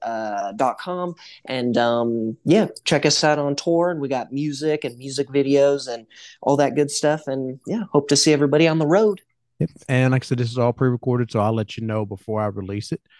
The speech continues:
Speaker 2: Um,
Speaker 1: Okay.
Speaker 2: I'll edit it down a little bit, some of the dead space, and my,
Speaker 1: Mm-hmm.
Speaker 2: my little girl walking in.
Speaker 1: Yeah. <laughs>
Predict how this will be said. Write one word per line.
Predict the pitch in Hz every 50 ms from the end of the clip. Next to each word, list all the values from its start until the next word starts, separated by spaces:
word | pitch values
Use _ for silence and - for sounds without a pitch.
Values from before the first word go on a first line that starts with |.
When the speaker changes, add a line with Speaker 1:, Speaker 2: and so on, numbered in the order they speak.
| _ _ _ _ -
Speaker 2:
Um, | 113 104 101 98
Speaker 1:
Okay. | - 147 - 135 123 117
Speaker 2:
I'll | 113 107 104
edit | 113 120 117 113 113 120
it | 113
down | 110 117 117 117 117
a | 113
little | 107 107 117
bit, | 110 - -
some | - 110
of | 110 107
the | 101
dead | 101 113 110 107 -
space, | - - 110 107 110 110 - -
and | 107 101 98 98 - _ _
my, | 104 101 -
Speaker 1:
Mm-hmm. | 170 151 135
Speaker 2:
my | 117
little | 101 104 95
girl | 95 110 107 104 104
walking | 107 104 101 - - 107 101
in. | 101 101 98 - _ _ _
Speaker 1:
Yeah. | - 143 143 135 139 -
<laughs> | -